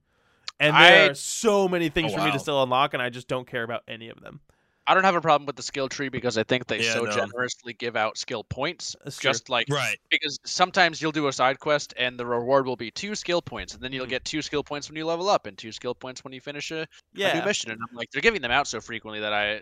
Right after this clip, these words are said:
Speaker 2: I'm almost done with the hunter tree. And
Speaker 1: But
Speaker 2: I'm
Speaker 1: I
Speaker 2: looking
Speaker 1: guess
Speaker 2: forward
Speaker 1: that's,
Speaker 2: to
Speaker 1: I guess that's my point, is just I don't care about what's in the skill tree. So, like,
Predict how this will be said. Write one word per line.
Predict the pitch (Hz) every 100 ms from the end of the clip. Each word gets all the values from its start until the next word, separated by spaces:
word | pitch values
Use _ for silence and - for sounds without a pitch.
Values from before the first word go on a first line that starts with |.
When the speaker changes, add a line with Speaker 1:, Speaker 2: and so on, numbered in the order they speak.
| _
Speaker 2:
I'm | 113 190
almost | 226 160 -
done | 135
with | 160 -
the | 107
hunter | 127 104
tree. | - 107 98
And | - _ -
Speaker 1:
But | -
Speaker 2:
I'm | 117 143
Speaker 1:
I |
Speaker 2:
looking | 190
Speaker 1:
guess | 220
Speaker 2:
forward | 254 233
Speaker 1:
that's, | -
Speaker 2:
to | - _ _
Speaker 1:
I | 190
guess | 233
that's | 247 240
my | 233 165
point, | - 214 196
is | 143
just | 147 - -
I | 139
don't | 156 170 _
care | - 143 131 180
about | 196 113 107 107 - _ _ _
what's | 143 117 131 117 - -
in | - 143
the | 170
skill | 143 120 104
tree. | - 101 101
So, | - 147
like, | 135 127